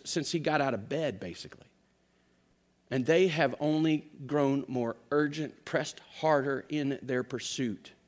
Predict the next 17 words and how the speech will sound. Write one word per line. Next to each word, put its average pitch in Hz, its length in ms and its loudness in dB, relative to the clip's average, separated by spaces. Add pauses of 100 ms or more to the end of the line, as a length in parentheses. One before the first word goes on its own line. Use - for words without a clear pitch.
(1300)
And 170 80 -2
let 214 80 2
me 240 120 2
just 226 200 -6
punish 240 300 -6
him. - 160 -12 (800)
He's 269 160 0
not 320 180 2
really 240 180 4
done 233 340 2
anything 226 360 0
that 165 120 0
deserves 175 340 4
death. 220 200 2
Let 262 100 0
me 320 60 4
just 277 180 -4